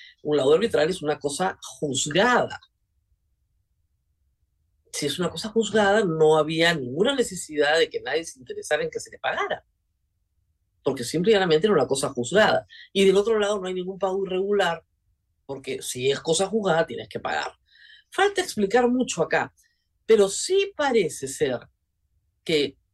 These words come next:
la única persona que podría estar, por lo menos públicamente, indicando la flecha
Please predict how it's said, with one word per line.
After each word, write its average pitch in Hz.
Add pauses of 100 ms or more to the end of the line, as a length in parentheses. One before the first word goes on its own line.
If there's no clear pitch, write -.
(460)
la 156
única 254
persona 139 (1080)
que 135 (120)
podría 170
estar, 151
por 113
lo 113
menos 156
públicamente, 160
indicando 220
la 147
flecha -